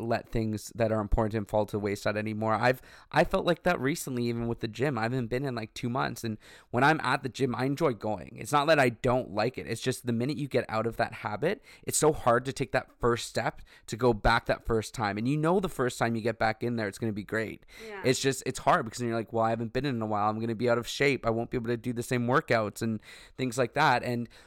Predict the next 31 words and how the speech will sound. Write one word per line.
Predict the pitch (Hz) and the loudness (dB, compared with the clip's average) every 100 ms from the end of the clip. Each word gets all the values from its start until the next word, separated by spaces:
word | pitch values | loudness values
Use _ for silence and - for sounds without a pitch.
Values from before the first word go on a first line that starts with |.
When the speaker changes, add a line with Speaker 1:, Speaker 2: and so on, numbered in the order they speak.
| _ | _
Speaker 1:
what's | 127 156 | -6 -6
interesting | 170 185 - | -4 -4 -2
about | 139 120 110 | 0 0 2
Riley's | 117 160 180 123 | 2 2 0 -2
story | - 113 110 110 | -2 0 0 -2
is | 107 | -2
that | 120 117 113 _ _ - - | 0 0 -2 _ _ -20 -20
he | - 151 | -12 -8
decided | 170 170 147 123 120 - | -6 2 4 4 0 -4
to | 120 117 113 - - | -6 -4 -6 -10 -12
switch | - 127 127 | -6 -4 -2
it | 123 | 0
up, | 117 123 | 0 0
and | 131 123 | -2 -6
he | 117 135 | -2 -2
actually | 156 - 175 | -2 -6 -6
ended | 160 | -6
up | 160 139 | -8 -6
losing | 123 127 131 123 123 - | -6 -4 -6 -8 -10 -12
more | 113 117 | -6 -4
than | 117 113 | -4 -6
thirty | - 123 117 | -4 -4 -4
pounds | 113 120 120 107 101 | -8 -6 -4 -4 -8
from | - 104 | -10 -4
going | 110 113 | -2 -2
back | 110 117 - | -2 -4 -4
to | |
the | 123 | -10
gym, | 104 117 113 107 | -4 -4 -4 -4
and | 113 | -6
then | 117 | -6